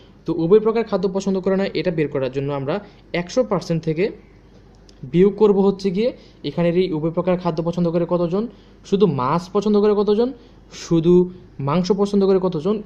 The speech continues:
এদের যোগফল থেকে বিয়োগ করব হচ্ছে গিয়ে, মানে, একশো থেকে বিয়োগ করব হচ্ছে গিয়ে এদের যোগফল। তাহলে আমরা বিয়োগ করব হচ্ছে এই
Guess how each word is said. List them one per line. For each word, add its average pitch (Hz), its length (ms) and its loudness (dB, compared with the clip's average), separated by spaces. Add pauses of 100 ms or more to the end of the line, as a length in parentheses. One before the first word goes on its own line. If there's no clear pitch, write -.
এদের 160 440 2
যোগফল 170 440 -2
থেকে 180 240 -2
বিয়োগ 143 240 -4
করব 131 200 -6
হচ্ছে 139 220 -8
গিয়ে, 196 140 -6 (580)
মানে, 131 200 -6 (120)
একশো 170 260 -4
থেকে 208 200 0
বিয়োগ 196 180 2
করব 190 200 0
হচ্ছে 185 220 -2
গিয়ে 233 120 -6
এদের 156 420 -2
যোগফল। 139 340 -10 (440)
তাহলে 156 220 -2
আমরা 170 220 0
বিয়োগ 165 340 -4
করব 175 240 -2
হচ্ছে 180 420 -2 (840)
এই 160 240 -2